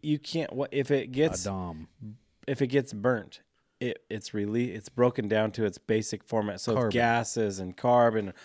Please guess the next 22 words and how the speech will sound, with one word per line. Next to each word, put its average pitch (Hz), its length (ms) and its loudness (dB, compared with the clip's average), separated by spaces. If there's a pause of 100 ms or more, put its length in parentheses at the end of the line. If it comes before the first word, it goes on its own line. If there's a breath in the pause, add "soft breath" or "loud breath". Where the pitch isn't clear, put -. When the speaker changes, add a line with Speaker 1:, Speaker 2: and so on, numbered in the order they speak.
(160 loud breath)
Speaker 1:
all 135 180 6
the, 113 260 4 (640 soft breath)
all 123 180 -2
the, 104 360 -4
you 113 100 -6
know, 104 100 -4
Speaker 2:
Okay. 104 240 -6 (100)
Speaker 1:
uh, 101 280 -8
elements 110 460 -2
in 101 140 -6
the, 95 200 -6
in 95 180 -10
the, 92 260 -8 (100)
um, 90 380 -14 (320)
whatever 90 340 -10
you'd 82 180 -12
call 85 260 -10
'em. 85 100 -16 (880)
What 120 120 -2
are 131 40 0
they? 127 140 -2
Molecules 110 720 0